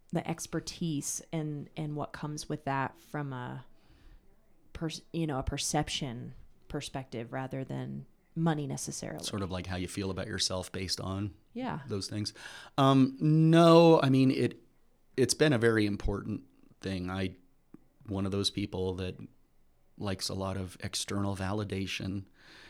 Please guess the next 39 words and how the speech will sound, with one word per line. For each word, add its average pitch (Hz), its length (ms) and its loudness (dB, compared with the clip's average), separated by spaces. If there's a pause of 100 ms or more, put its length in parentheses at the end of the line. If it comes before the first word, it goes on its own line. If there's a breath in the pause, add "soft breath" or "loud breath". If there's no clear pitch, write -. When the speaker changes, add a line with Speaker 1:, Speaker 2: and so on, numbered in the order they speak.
(120 loud breath)
Speaker 2:
to 92 80 -12
use 92 260 -4
a 87 60 -8
cliche. 92 600 -6
You 98 220 -8
know, 92 100 -8
I 90 40 -8
wanna 92 180 -6
hear 95 240 -2
people 95 320 -4
say 92 440 -4 (480 loud breath)
that 90 100 -8
I've 90 120 -4
done 92 180 0
good. 92 180 -2
I 98 60 0
don't 117 100 2
want 131 120 0
people 139 220 0
to 123 60 0
tell 127 180 0
me 123 200 2
I'm 117 280 2
good 104 200 0
or 95 120 -2
I'm 104 160 0
smart. 92 420 -4
I 95 100 -4
just 98 200 -2
want 101 80 -2
'em 95 80 -2
to 98 60 -2
say 95 180 -2
what 92 160 -4
I 90 60 -6
did 95 240 -4
was 95 160 -8
really 95 220 -8
good. - 280 -8